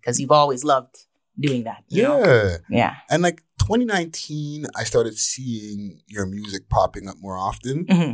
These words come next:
Speaker 2: But from what I'm seeing on your Instagram, you started, like, twenty sixteen, you brought the name out.
Speaker 1: Yeah.
Speaker 2: You know what I'm saying? Like, so tell me, like, that it was twenty sixteen when you decided, "Okay, I'm gonna start getting serious about this rap shit"?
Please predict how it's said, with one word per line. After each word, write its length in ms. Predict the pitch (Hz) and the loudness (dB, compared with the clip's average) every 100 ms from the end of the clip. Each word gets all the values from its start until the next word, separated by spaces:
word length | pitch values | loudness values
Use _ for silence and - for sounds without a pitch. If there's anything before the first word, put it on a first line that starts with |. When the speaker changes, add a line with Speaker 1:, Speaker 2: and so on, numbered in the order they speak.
| 131 | -2
Speaker 2:
But 200 | 101 120 - - - | 2 2 0 -10 -6
from 180 | 160 170 | -2 2
what 100 | 220 | 2
I'm 140 | 254 233 | 2 -2
seeing 300 | - 175 151 | -2 -2 -2
on 60 | 123 | -2
your 80 | |
Instagram, 680 | 113 170 - 139 117 104 101 | 0 -2 -4 -4 -4 -2 -4
you 80 | 113 | -4
started, 300 | 120 131 113 | 2 2 2
like, 160 | 95 - _ _ - | -4 -14 _ _ -8
twenty 360 | - 151 147 | 0 2 2
sixteen, 680 | 139 147 - - 151 135 117 | 2 -2 -4 -4 0 2 2
you 160 | 110 104 - _ _ | 0 -6 -10 _ _
brought 200 | 131 123 | 4 4
the 80 | 113 | 0
name 420 | 113 135 131 131 | -2 0 2 4
out. 380 | 123 117 104 - | 4 4 0 2
Speaker 1:
Yeah. 280 | 180 147 104 - - | 6 4 2 -8 0
Speaker 2:
You 200 | 120 127 | 2 4
know 80 | |
what 80 | 127 | 2
I'm 60 | 127 | 2
saying? 440 | 147 139 139 139 | 4 6 4 0
Like, 440 | 123 110 107 - - | -2 -4 -6 -14 -10
so 240 | - 165 147 | 2 6 6
tell 240 | 143 185 | 6 4
me, 140 | 185 139 | 4 2
like, 260 | 110 - _ _ _ _ - | 0 -6 _ _ _ _ 4
that 200 | 117 - _ _ _ - | 4 4 _ _ _ 2
it 40 | |
was 160 | 143 127 | 4 4
twenty 300 | - 175 165 | 2 2 2
sixteen 340 | 165 - 170 | 0 -2 0
when 100 | 151 | 0
you 80 | 143 | 0
decided, 460 | 135 131 156 135 123 | 0 2 4 6 4
"Okay, 180 | 113 107 | 2 -2
I'm 120 | 123 | -2
gonna 140 | 120 | -2
start 260 | - 113 95 | 2 2 2
getting 180 | 113 104 | -4 -2
serious 260 | - 110 | -2 -2
about 200 | - 98 | 0 -2
this 120 | 92 - | -2 2
rap 200 | 98 - | 4 4
shit"? 280 | 175 202 | 4 2